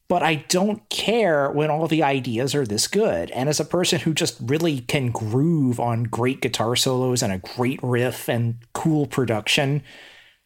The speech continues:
I just love this whole thing. It's one of my favorite things Black Sabbath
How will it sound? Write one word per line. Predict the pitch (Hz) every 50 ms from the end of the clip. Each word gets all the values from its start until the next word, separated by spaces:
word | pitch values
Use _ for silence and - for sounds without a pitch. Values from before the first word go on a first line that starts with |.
| _ _ _ _ -
I | - - 151 160 165
just | - 147 123 - -
love | 123 123 120 117 117 -
this | 104 98 - -
whole | - - - - 123 120 120 120 110 101
thing. | - - 117 104 87 82 80 80 85 101 - _ _ _ _ _ _ _ _ _ -
It's | 151 151 -
one | 165 165
of | 156
my | 143 131 123
favorite | - 139 127 123 123 120
things | - 123 117 113 -
Black | 135 123 113 113 -
Sabbath | - - 147 127 117 113 - -